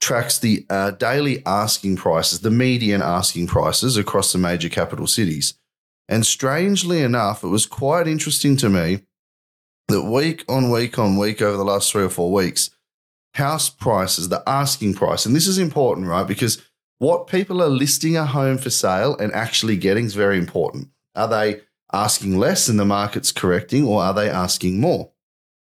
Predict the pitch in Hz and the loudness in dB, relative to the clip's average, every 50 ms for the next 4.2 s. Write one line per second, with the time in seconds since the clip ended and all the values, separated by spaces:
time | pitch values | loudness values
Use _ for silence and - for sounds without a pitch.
0 | _ _ _ _ - 127 139 135 135 131 135 - - _ _ _ _ - 147 147 | _ _ _ _ -4 -2 0 0 0 -2 -4 -8 -16 _ _ _ _ -2 -2 0
1 | 151 170 180 180 175 175 135 - - 156 160 165 175 180 175 160 131 107 95 - | 0 0 0 0 0 0 0 0 0 0 0 0 0 0 0 2 2 2 0 -2
2 | - - 123 117 - - _ - 120 139 135 170 175 180 190 190 - 185 175 180 | -2 -2 -2 -2 -2 -4 _ -4 -2 0 2 2 0 0 -2 -4 -2 -2 0 0
3 | 180 170 156 151 147 147 151 147 143 139 - - - - 139 139 135 - - 104 | 0 0 0 0 0 -2 -2 -4 -6 -6 -8 -6 -4 -2 -2 0 0 2 2 2
4 | 101 139 208 - | 2 0 0 -4